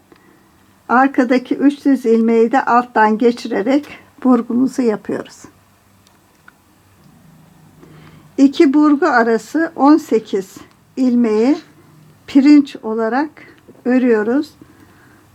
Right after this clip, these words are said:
Düzlerin üzeri ters, terslerin üzeri düz olarak devam ediyor. Burgu modelinin kenarında bir ters ilmek.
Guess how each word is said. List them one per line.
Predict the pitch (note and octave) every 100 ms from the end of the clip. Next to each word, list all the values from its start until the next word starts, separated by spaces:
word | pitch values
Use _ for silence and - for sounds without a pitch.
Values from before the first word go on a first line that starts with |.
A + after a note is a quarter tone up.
| -
Düzlerin | C4+ C4 A#3 C4 C4+
üzeri | A#3+ G#3+ G#3+ A3 A3
ters, | A#3+ C4 F4 -
terslerin | C4 B3 B3+ C#4 A3+ A#3
üzeri | A3+ F#3+ A3+ C4+ G#3+
düz | A#3+ A3 -
olarak | - A#3 B3 A3 - - - _ _
devam | B3+ B3+ A#3+ A3+
ediyor. | G#3+ G3+ A#3+ B3+ D4+ - _ _ _ _ _ _ _ _ _ _ _ _ _ _ _ _ _ _ _ _ _ _ _ _ _ -
Burgu | C4+ C4+ D#4
modelinin | C4+ A#3+ B3 A#3 A#3+ B3+
kenarında | B3+ C#4 A#3+ A#3 A3+ A3+ A#3+
bir | A#3 B3
ters | B3 - A#3 A#3 - - - - _ _ _ _ _ -
ilmek. | A3+ A3+ C4 C4+ C#4+ -